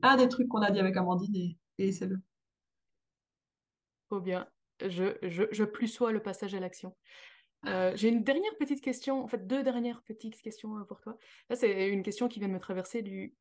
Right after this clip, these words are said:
Speaker 2: comment finalement en es-tu arrivé à aider les personnes qui, bah, sont stressées ou ont une addiction, en tout cas, euh, vu que c'est plus ce sur quoi tu, tu accompagnes les gens à l'heure actuelle.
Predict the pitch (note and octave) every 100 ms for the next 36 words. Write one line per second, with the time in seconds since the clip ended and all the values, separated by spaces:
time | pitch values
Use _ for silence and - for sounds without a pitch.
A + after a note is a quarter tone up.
0 | - A#3 B3+ E4+ - A#3 G#3 A#3 B3 G3+
1 | F#3+ A3 G3 F#3 G#3+ A3 F3 E3+ - F3+
2 | F#3 F#3 F3 - G#3 G#3 F3 E3+ - -
3 | - - - F3+ - F#3 - A3+ A#3 -
4 | - A3 A3 G3 F#3 F3+ F3 E3+ - G3
5 | F#3 F3 F#3 F3 E3+ E3+ - - - G3
6 | - - - _ _ - - G3+ F#3+ -
7 | G3+ - F#3 F3 E3+ E3+ E3+ D#3 F3+ F#3
8 | F3 F#3+ F3+ F3+ F#3 F3 E3+ - F3+